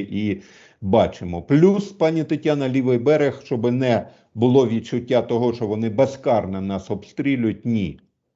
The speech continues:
Удари по Голій пристані, удари по Олешках, відповідно, знищені, е, командно-штабні пункти і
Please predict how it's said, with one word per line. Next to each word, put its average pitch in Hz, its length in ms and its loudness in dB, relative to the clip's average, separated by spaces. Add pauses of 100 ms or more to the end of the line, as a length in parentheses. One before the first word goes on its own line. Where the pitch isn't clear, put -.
(140)
Удари 113 580 4 (120)
по 107 360 0 (240)
Голій 135 340 0
пристані, 156 800 -4 (220)
удари 117 420 2
по 110 140 -2
Олешках, 135 760 0 (320)
відповідно, 135 600 0
знищені, 110 680 -2
е, 104 520 0
командно-штабні 123 1000 0
пункти 139 680 -2
і 139 340 2